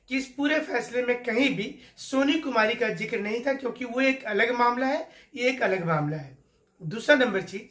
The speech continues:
कि टीजीटी वाले का भी कोई फैसला इसमें नहीं आया, मतलब जो हिस्ट्री और सिविक्स का मामला रुका हुआ है वो दूसरा मामला है। ये टीजीटी और, अ,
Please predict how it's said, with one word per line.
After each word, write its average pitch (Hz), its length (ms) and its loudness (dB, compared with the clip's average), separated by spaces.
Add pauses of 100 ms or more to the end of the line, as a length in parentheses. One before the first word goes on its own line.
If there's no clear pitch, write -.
(500)
कि 269 80 -2
टीजीटी 302 640 0
वाले 247 280 6
का 262 160 2
भी 294 140 -2
कोई 269 180 2
फैसला 240 400 0
इसमें 240 320 0
नहीं 208 260 -2
आया, 151 220 -2
मतलब 247 260 -4
जो 247 100 -6
हिस्ट्री 254 500 -4 (380)
और 240 100 2
सिविक्स 277 540 0
का 247 160 2
मामला 233 340 6
रुका 220 260 2
हुआ 202 200 4
है 254 80 4
वो 269 120 -4
दूसरा 285 360 4
मामला 170 320 0
है। 131 260 -16 (440)
ये 233 160 2
टीजीटी 233 600 -4
और, 302 160 -2
अ, - 300 -12